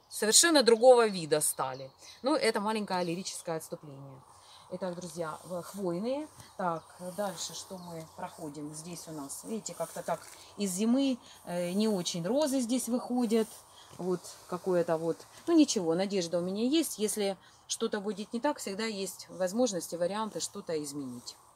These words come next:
Если у вас, э, розы с бутонами, вот у меня плетистая фламентанс, уже видите, очень много бутонов.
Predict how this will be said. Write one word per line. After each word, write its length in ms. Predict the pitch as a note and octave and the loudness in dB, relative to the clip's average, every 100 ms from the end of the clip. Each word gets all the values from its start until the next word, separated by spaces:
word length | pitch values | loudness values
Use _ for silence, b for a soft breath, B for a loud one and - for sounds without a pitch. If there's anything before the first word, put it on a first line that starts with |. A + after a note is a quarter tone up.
| _ _ _ b b b | _ _ _ b b b
Если 340 | G#3 A3 A#3+ A#3 | 2 6 8 8
у 100 | A3 | 8
вас, 380 | G#3 G#3 - - | 6 4 4 0
э, 200 | - G3 | 0 4
розы 560 | G#3+ A3 F#3 F3+ E3+ D#3 | 6 6 6 8 8 8
с 80 | E3 | 2
бутонами, 560 | E3+ G#3+ D4+ D#4 G3 E3+ | 2 6 8 8 8 6
вот 220 | E3 E3+ | 6 4
у 20 | |
меня 220 | F3 E3+ | 4 4
плетистая 520 | E3 F3 C#4 C#4+ B3 A3+ | 4 2 2 4 4 4
фламентанс, 680 | A3+ G#3+ G#3+ G#3+ G3+ F#3+ | 2 0 0 0 0 0
уже 160 | F3 E3 | 0 2
видите, 320 | A3 G3 F3 | 4 4 2
очень 220 | E3+ - | 2 2
много 220 | E3 D#3 D3+ | 2 2 0
бутонов. 480 | E3+ C4+ D4+ C#4 | 0 4 6 6